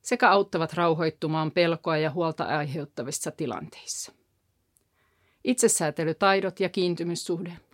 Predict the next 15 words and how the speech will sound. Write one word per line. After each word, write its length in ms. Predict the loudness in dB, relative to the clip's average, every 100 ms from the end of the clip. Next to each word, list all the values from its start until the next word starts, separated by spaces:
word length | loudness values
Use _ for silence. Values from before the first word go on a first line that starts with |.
| -2
ovat 220 | 0 2
keskeisiä 680 | 0 0 0 0 0 -2 -2
tekijöitä 520 | -2 -4 -2 -2 -2
myöhemmän 560 | -2 -2 -2 -4 -6 -6
iän 280 | -4 -4 -4
toimintakyvyn 840 | -4 -4 -6 -10 -10 -8 -8 -10 _ _ _ -4
ja 80 | 0
mielenterveyden 960 | 0 0 -2 -4 -4 -4 -6 -8 -10 -12 _
ylläpitämisen 840 | -2 -2 -4 -8 -8 -10 -10 -12 -10
kannalta. 560 | -12 -12 -18 _ -20 _ _ _ _ _ _ _ _ _ _ _ _ _ _ _ _ _ _ _ _ 0
Lapsen 360 | 2 4 4
omat 240 | 4 4 2
yksilölliset 720 | -2 0 2 2 0 -2 -4
perinnölliset 720 | 0 2 4 2 0 -4 -6 -8
piirteet 680 | -2 0 0 -2 -4 -4 -8